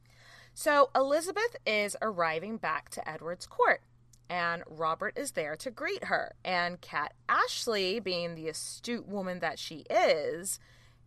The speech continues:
picks up on some vibes from Robert. She gives him, like, a knowing smile. What do you guys think? Do you think she's gonna start using Robert to divert Elizabeth's attention?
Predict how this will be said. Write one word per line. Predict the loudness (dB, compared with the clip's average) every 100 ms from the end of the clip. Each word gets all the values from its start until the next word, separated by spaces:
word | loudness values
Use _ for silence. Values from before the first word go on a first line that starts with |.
| -14
picks | -12 -6
up | -6
on | -4 -4
some | -2 -4 -6
vibes | -2 4 8 8 8 4 -2 -6
from | -6 -6 -2
Robert. | -2 -2 -6 -6 -6 -8 -16 -20 -20 -20 -20 -20 -18
She | -10 0
gives | 2 4
him, | 2
like, | 0 -2
a | -2
knowing | -4 -2 0 -2 -6
smile. | -10 -8 -6 -6 -6 -6 -8 -12 -18 -18 -20 -20 -20 -20 -20 -20 -18
What | -2 0
do | 2
you | 4
guys | 4 4
think? | -6 -6 -6 -16 -16
Do | -8
you | -6
think | -2 2 0 0
she's | -4 -4
gonna | 0 0 0
start | 4 6 6 4
using | -10 -12 -10 -8 -6 -6 -6 -10
Robert | -8 -2 -2 0 -2 -2 -6 -14 -20 -20 -20 -14
to | -6 -4 -4 -6 -8 -18
divert | -8 -8 -8 -8 -6 -6 -8 -16 -18 -20 -16
Elizabeth's | -8 -4 -4 -4 -8 -6 -12
attention? | -10 -12 -12 -8 -6